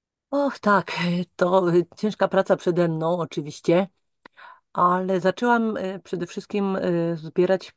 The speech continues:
podpisy pod petycją, y, związaną z inicjatywą tworzenia Muzeum Ilustracji Książki Dziecięcej w Kielcach. Mm, y,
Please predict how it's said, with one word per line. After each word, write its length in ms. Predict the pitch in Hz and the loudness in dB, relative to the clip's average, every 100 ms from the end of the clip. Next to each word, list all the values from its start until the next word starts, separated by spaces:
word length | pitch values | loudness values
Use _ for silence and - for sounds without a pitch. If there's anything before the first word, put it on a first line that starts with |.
| - | -10
podpisy 540 | 175 - 190 - 180 | -10 -6 -8 0 0
pod 300 | 175 165 - 160 | 0 -4 -6 -8
petycją, 840 | 170 - 180 - 170 156 156 156 147 - | -4 0 -2 -2 -2 -2 0 -4 -6 -8
y, 260 | 151 175 175 165 160 165 | -8 -8 -8 -6 -6 -6
związaną 580 | 160 160 156 156 156 | -4 -2 0 0 -2
z 100 | 156 | -4
inicjatywą 680 | 185 160 - 156 160 156 156 160 | -4 -4 -2 -2 -2 -2 -2 -2
tworzenia 420 | - 160 156 151 | -2 0 2 2
Muzeum 440 | 160 160 151 156 - - - - _ - | 2 2 2 0 -6 -14 -20 -20 _ 0
Ilustracji 480 | 165 - 165 - | 0 2 2 2
Książki 440 | 170 - 156 - 156 | -2 0 0 -2 -4
Dziecięcej 480 | 156 - 151 - 151 | -4 -2 -2 0 0
w 60 | |
Kielcach. 680 | - 160 147 160 180 226 - _ _ _ _ _ _ _ _ _ _ | 4 4 4 4 2 2 -6 _ _ _ _ _ _ _ _ _ _
Mm, 460 | 190 170 170 165 165 | -2 0 0 0 -2
y, 280 | - _ | -4 _